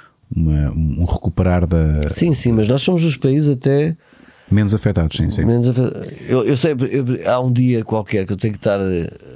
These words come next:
Speaker 2: tenho concerto aqui em, perto de Lisboa, E depois tenho outro primeiro, eh, no norte, depois tenho outro aqui perto de Lisboa, e depois a seguir tenho um concerto no Luxemburgo. E é de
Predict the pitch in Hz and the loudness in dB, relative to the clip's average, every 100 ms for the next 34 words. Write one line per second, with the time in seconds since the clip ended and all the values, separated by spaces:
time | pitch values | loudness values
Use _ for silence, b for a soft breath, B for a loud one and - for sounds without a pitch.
0 | - - - - - 101 92 98 - 95 | -20 -20 -20 -16 -2 0 2 0 2 0
1 | 87 - 92 - 95 87 78 - - 90 | 0 -2 -4 -2 0 0 0 -4 -2 -2
2 | - 92 82 87 87 98 123 b b b | -2 -6 -4 -2 0 0 -2 b b b
3 | b b b _ _ - 101 107 110 117 | b b b _ _ -4 -2 2 2 0
4 | - 107 101 101 95 110 135 _ _ _ | -2 -2 2 2 2 -2 -6 _ _ _
5 | - - - - - - 95 92 95 - | -6 -2 -2 -4 -6 0 2 2 0 -2
6 | - - _ _ - 90 95 98 90 92 | -10 -20 _ _ -8 -4 0 0 0 -2
7 | 98 98 95 95 90 95 95 113 - b | -2 -2 -2 -2 -2 0 0 0 -4 b
8 | b b b b b - 101 113 110 107 | b b b b b -6 -2 0 2 0
9 | - 120 120 120 117 110 - 104 95 - | 0 0 2 0 0 -2 0 0 0 -2
10 | 101 101 98 92 - 90 87 85 95 _ | 0 2 0 -2 -2 0 0 -2 -6 _
11 | _ _ _ _ _ _ _ _ _ _ | _ _ _ _ _ _ _ _ _ _
12 | _ _ - - _ 107 107 107 - 104 | _ _ -20 -20 _ 0 2 0 0 -4